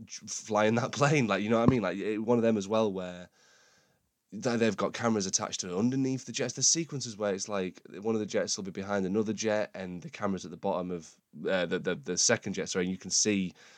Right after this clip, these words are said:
say, like, the wheels and, and the jet in front. And it's just stuff like that when you're like, I've said jet a lot of words, a lot of times there, sorry, but it's just stuff like that when you're like, "Ah, this is just unbelievable." Not only that as well, but there's sequences like you've seen in the trailer where they're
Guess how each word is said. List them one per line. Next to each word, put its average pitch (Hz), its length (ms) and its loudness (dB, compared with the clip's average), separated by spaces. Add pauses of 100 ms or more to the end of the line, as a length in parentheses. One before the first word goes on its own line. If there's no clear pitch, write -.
(360)
say, 98 180 4
like, 87 140 2
the 87 80 -4
wheels 101 440 4
and, 98 120 2
and 92 200 0
the 90 100 -6
jet 95 240 0
in 87 140 -6
front. 117 460 0
And 117 140 -6
it's 143 100 -2
just 214 140 -2
stuff 202 240 -6
like 123 100 -4
that 160 160 -2
when 135 120 0
you're 117 100 0
like, 104 200 0
I've 92 120 -6
said 87 180 -6
jet 87 220 -4
a 87 40 -4
lot 87 160 -6
of 85 100 -6
words, 87 240 -2 (220)
a 101 100 0
lot 92 140 2
of 85 60 -6
times 92 300 0
there, 87 140 -4
sorry, 90 220 -4
but 92 220 0 (320)
it's 139 140 -2
just 208 140 0
stuff 175 180 -4
like 110 100 -2
that 156 100 -2
when 123 120 -4
you're 104 100 -6
like, - 80 -12 (240)
"Ah, - 160 -18
this - 220 -6
is 139 100 -8
just - 300 -10
unbelievable." 101 880 -4 (280)
Not 170 300 6
only 151 220 6
that 143 160 2
as 117 160 2
well, 131 160 0
but 104 120 -2
there's 107 160 4
sequences 117 720 -2
like 117 220 2
you've 110 120 -6
seen 117 120 0
in 104 40 -2
the 98 60 -4
trailer 120 300 2
where 98 180 2
they're 92 260 0